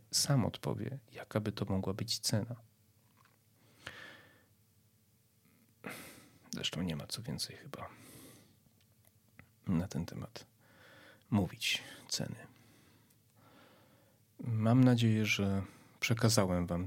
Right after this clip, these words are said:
to, co chciałem przekazać. E, czy ja się boję? Trochę się boję.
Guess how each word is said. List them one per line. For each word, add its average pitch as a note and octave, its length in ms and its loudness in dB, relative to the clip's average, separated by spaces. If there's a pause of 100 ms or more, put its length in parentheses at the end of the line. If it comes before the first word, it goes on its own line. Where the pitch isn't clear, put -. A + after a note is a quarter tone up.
to, F2+ 260 0
co - 140 0
chciałem F#2 360 0
przekazać. A2 680 -4 (1300)
E, G#2 400 -2 (800)
czy - 140 0
ja G2+ 100 2
się G#2 160 2
boję? F#2+ 480 4 (1040)
Trochę G2 340 -2
się - 120 -2
boję. - 380 -2